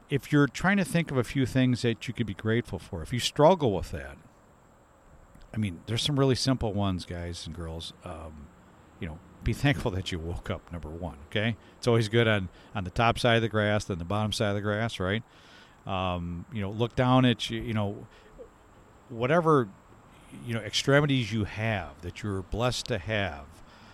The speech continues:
Uh, if you came with all these standard issue arms, legs, fingers, and toes that most human beings are born with, not everybody has the same equipment when they're born. But the thing is,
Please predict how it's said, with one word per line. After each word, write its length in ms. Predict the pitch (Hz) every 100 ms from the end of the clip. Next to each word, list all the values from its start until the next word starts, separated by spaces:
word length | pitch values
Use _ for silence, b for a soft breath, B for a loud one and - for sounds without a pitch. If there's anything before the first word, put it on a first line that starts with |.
| B -
Uh, 240 | 90 87
if 140 | 87 -
you 80 | 123
came 300 | - 143 123
with 120 | 113
all 220 | 117 120
these 180 | 110 101
standard 600 | - 120 131 131 127 104
issue 600 | 135 127 - 113 110 104 -
arms, 340 | 104 110 101
legs, 320 | 101 104 98 -
fingers, 400 | - 101 98 90
and 160 | 85
toes 480 | - 147 131 110 92
that 160 | 87 - B B -
most 420 | 95 104 110 -
human 420 | - - 117 107
beings 320 | 95 101 98 87
are 80 |
born 380 | 82 135 160 123
with, 300 | 85 85 - - B - - - - - -
not 240 | 117 113
everybody 480 | 110 101 101 95 90 90 -
has 300 | 110 87 87
the 100 | 90
same 240 | - 87
equipment 420 | 82 107 90 87
when 100 | 87
they're 120 | 78 82
born. 400 | 143 139 131 113
But 200 | 123 104 B B B B
the 80 | 120
thing 220 | - 147
is, 260 | 127 110